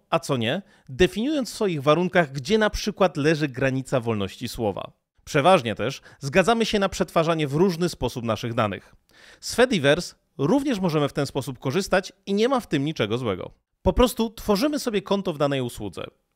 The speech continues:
Jednak mamy wybór. Jeżeli chcemy sami wziąć za siebie odpowiedzialność, to możemy stworzyć swój własny serwer, tak zwaną instancję. No dobra, ale co z tego, skoro jakiś klon Twittera czy tam Facebooka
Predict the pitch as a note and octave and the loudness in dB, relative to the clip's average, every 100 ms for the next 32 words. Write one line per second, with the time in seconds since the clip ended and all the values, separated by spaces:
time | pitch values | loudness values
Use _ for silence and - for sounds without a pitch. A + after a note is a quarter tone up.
0 | - C#3 D3+ - A2+ A2+ C#3+ D#3 G2+ F#2+ | -4 0 0 0 -2 0 0 -2 -2 -6
1 | - _ _ - - D3 E3+ - G3 F3 | -10 _ _ -12 -4 -2 -2 0 0 0
2 | - F3+ A3 D#3 A#2+ A#2 G#2+ G2 A#2+ A#2+ | 0 2 2 0 0 -2 -4 -6 -2 -2
3 | - F3 F#3+ A3 F#3 G3 - - A#3 B3+ | 0 2 6 6 6 2 -2 2 4 4
4 | A#3 B3+ - - G#3+ F#3+ F#3 - E3+ C#3+ | 2 0 -4 0 2 2 -4 -6 -4 0
5 | A#2 G#2+ A#2+ - A2 F2+ F2 - _ C#3 | 0 -2 -4 -2 -2 -2 -8 -12 _ -2
6 | C3 F3 F3+ F3+ E3+ D#3 - G#2+ - F2 | 4 6 6 4 -2 -4 -2 -2 -4 -14
7 | - _ _ - - - E3+ G#3 C3+ F#2+ | -18 _ _ -20 -20 0 6 8 6 2
8 | - - - - C3 C#3 - A3 C4+ - | -2 -16 -12 0 2 2 4 4 4 2
9 | D#3 A#2+ B2 D3 - E3+ D3+ D3 C3 - | 2 4 2 0 2 4 6 2 -4 -10
10 | - D#3 E3+ E3 C#3+ B2+ D3 C#3+ C#3 - | 0 4 4 2 -4 0 4 4 4 0
11 | A2+ A2 A#2+ D3+ F#3+ D#3 | -6 -4 -2 0 4 4